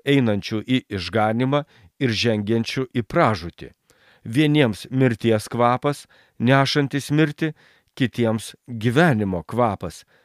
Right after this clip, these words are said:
vedantis į gyvenimą.“ Antras laiškas korintiečiams, antras skyrius, penkiolikta, šešiolikta eilutės.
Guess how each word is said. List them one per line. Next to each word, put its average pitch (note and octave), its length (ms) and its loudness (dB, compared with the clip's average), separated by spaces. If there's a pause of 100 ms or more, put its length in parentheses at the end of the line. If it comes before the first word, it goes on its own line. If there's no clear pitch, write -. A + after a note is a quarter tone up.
(220)
vedantis G#2 720 -2
į A2 120 -8
gyvenimą.“ F#2+ 640 0 (240)
Antras A#2+ 420 2
laiškas G#2 400 0
korintiečiams, A2+ 840 0
antras G2+ 360 -4
skyrius, A2+ 280 0
penkiolikta, F#2 580 -6
šešiolikta F#2 600 -6
eilutės. C#3 540 -4